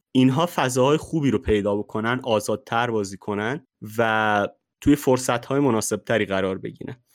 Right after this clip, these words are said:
از طرفی یه سری تغییرات تو خط دفاع هم داشت که به نظرم خیلی کمک کرد. آنترس، کاپیتان تیم ملی اسپانیا،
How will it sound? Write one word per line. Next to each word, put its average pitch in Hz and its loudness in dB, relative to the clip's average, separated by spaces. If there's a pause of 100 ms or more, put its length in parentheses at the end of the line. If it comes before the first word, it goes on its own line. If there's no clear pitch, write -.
(160)
از 131 -2
طرفی 147 0 (200)
یه 143 2
سری 165 2
تغییرات 123 -2
تو - -16
خط 127 -4
دفاع 120 0
هم 131 0
داشت 123 0
که 104 -4
به 101 -2
نظرم 117 -4
خیلی 110 -4
کمک 98 -6
کرد. 117 -6 (220)
آنترس، 120 0 (360)
کاپیتان 127 -2
تیم 123 -4
ملی 110 0
اسپانیا، 113 -2